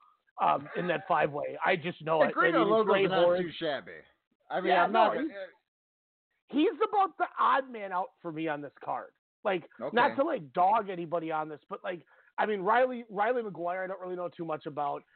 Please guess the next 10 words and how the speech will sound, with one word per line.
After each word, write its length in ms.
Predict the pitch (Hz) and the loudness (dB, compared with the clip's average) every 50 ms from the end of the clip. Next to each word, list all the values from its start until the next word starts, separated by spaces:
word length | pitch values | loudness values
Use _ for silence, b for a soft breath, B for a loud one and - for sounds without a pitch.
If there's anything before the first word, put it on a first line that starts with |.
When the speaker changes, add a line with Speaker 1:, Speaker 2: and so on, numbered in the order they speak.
| b b b b _ _ | b b b b _ _
Speaker 1:
All 220 | 208 190 202 208 | 2 2 2 2
Eagle 200 | 214 214 196 208 | 0 -2 -2 -2
Robert 300 | 190 196 190 196 185 185 | 0 2 0 0 0 -2
Anthony's 440 | 165 156 165 170 - - 170 170 143 127 | -2 -2 -4 -4 -4 -6 -8 -8 -8 -2
been 160 | 160 170 160 | -2 -2 0
around 400 | 160 156 156 156 160 160 160 - | 0 0 0 0 0 0 -4 -6
for 100 | - 147 | -6 -4
a 80 | 135 131 | -4 -4
long 540 | 131 139 147 147 156 160 160 165 160 156 135 | -4 -2 0 2 2 4 2 2 0 -4 -4
time. 420 | - 156 143 147 156 165 170 165 | -2 -2 -2 0 -2 -4 -6 -8